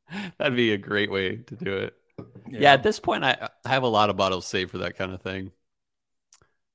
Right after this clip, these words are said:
Speaker 1: Um, but Beck and baby number two can do whatever they want with it. So
Speaker 2: Perfect.
Speaker 1: yeah.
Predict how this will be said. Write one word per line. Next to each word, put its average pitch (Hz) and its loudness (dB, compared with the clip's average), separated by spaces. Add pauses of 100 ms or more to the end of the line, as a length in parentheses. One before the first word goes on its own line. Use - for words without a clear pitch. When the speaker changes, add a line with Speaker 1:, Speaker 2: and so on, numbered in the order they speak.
Speaker 1:
Um, 95 -10 (320)
but 110 0 (240)
Beck 131 0
and 101 -4
baby 117 0
number 120 -2
two 123 -4
can 110 -10
do 98 -4
whatever 98 0
they 123 0
want 110 -6
with - -16
it. - -14 (1400)
So - -16 (140)
Speaker 2:
Perfect. - -16 (580)
Speaker 1:
yeah. 101 -10